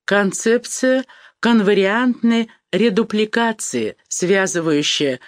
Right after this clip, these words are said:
матричный механизм изменчивости и наследственности с теорией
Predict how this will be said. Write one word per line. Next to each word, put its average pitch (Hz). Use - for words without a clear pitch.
матричный 156
механизм 147
изменчивости 139
и 214
наследственности 254
с -
теорией 156